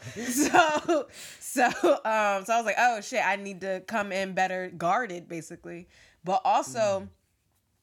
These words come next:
Speaker 1: I need to be able to manage those emotions as they come up. So, like, I was able to breathe through 'em. I put on my essential oil diffuser.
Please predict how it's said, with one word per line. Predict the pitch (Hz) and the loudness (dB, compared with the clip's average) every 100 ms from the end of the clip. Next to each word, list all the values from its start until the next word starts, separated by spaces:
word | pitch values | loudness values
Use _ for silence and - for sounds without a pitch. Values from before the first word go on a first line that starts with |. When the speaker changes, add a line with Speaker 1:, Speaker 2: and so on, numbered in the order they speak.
| _ - - - | _ -20 -12 -2
Speaker 1:
I | 220 233 | -2 -2
need | 233 | -8
to | 208 | -8
be | 202 208 | -8 -2
able | 214 202 202 | -2 -2 -8
to | 214 | -8
manage | 196 180 196 254 254 196 170 - - _ _ | -8 -4 -2 -2 -4 -6 -8 -14 -16 _ _
those | 175 202 202 190 | 0 0 0 -6
emotions | 196 196 220 196 180 - | -6 -6 -8 -10 -10 -4
as | 196 196 175 | -2 -2 -4
they | 185 | -14
come | - 175 185 | -14 -12 -8
up. | 214 170 - _ _ _ | -8 -10 -16 _ _ _
So, | - 208 | 0 0
like, | 190 185 - _ - | 2 0 -4 _ -2
I | 196 | 0
was | 208 208 | 0 -6
able | 214 190 | -6 -6
to | 175 | -10
breathe | 170 180 233 233 | -10 -8 -8 -8
through | 233 240 | -8 -8
'em. | 214 180 | -6 -6
I | 170 | -8
put | - 202 | -4 -2
on | 196 202 | -2 0
my | 190 | -2
essential | 196 285 180 226 208 214 | 0 -4 -6 -8 -10 -8
oil | - 240 226 | -4 -2 -4
diffuser. | 202 - 190 175 160 | -8 -10 -8 -8 -10